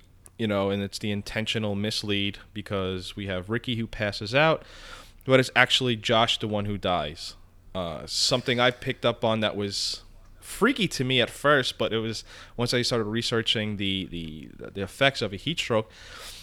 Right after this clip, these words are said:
is Josh isn't sweating at all,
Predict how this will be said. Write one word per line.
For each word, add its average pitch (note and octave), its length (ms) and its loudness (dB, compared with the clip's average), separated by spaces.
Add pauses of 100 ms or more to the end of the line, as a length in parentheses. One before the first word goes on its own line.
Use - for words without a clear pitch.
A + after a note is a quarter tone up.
(260)
is C#3 460 10 (380)
Josh E3+ 380 6
isn't C3 220 0
sweating C3+ 400 6
at - 160 0
all, A#2 460 0